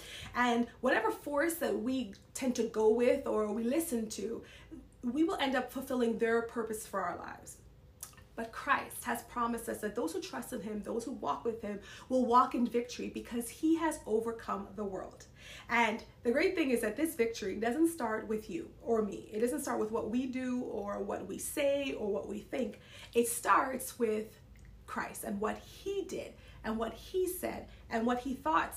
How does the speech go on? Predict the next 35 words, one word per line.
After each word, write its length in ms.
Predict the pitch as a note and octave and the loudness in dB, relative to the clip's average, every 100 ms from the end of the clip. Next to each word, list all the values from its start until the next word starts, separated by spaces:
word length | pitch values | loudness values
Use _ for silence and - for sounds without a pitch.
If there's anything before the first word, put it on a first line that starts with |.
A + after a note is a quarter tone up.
| - - | -12 4
thought 320 | C#4+ D4+ A#3+ | 8 8 8
and 140 | A#3 A3+ | 4 2
what 80 | |
he 80 | A3+ | 2
continues 560 | A#3+ A#3+ C#4 D4 C4 - | 2 -2 -2 -2 -2 0
to 80 | A3 | -2
think 460 | A3 D#4+ G#3+ - - - - - | 0 0 -2 -4 -14 -20 -18 -6
towards 460 | B3 G3 G3+ - | -4 -2 -4 -6
us. 320 | - - - - - - - - - | -10 -10 -12 -14 -20 -20 -20 -20 4
The 160 | B3 A#3+ | 6 6
victory 640 | G3+ E4 A#4 - F#4 D#4 | 6 6 6 6 4 6
of 160 | B3 - | 4 2
Christ 420 | A3 - - - | -2 -2 -4 0
enables 560 | B3+ B3 C4 C#4+ C#4+ | 2 4 2 2 -2
us 180 | B3 B3+ | -2 -2
to 120 | - - | -4 -2
overcome 800 | A3+ A3+ A3 - G3 G3+ A3+ A#3+ - - - - - - | 0 0 -2 -4 -4 -2 -4 -6 -10 -20 -20 -20 -20 -6
in 400 | C4+ B3 A#3+ A#3 - - - | 4 8 8 6 2 -12 -4
every 300 | C4+ D4+ D4+ | 4 4 4
dimension, 560 | C4 A#3 A3+ A3 G#3+ - - - | 4 4 4 2 0 -6 -8 -4
the 80 | |
seen 360 | G#3+ - D#4+ E4 | -2 4 6 6
earthly 300 | A#3+ B3+ C#4+ | 4 2 0
realm 380 | C4+ G#3+ G#3 E4 - | -2 0 0 -2 0
where, 200 | G#3+ F#3+ F#3 | 0 0 -2
you 120 | A3 | -4
know, 100 | F#3+ | -2
we 120 | G#3+ | -4
can 120 | A3+ | -4
touch, 280 | A3 A#3 - | -2 -2 -2
feel, 260 | - A3 G#3+ | 0 4 4
and, 240 | G#3 - | 2 -4
and 220 | - F#3+ D#3+ - | -6 -8 -10 -16
experience 580 | - - - B3+ G#3+ G#3+ | -10 -8 0 2 2 0
daily, 460 | - A3 G#3 - | 2 2 2 -2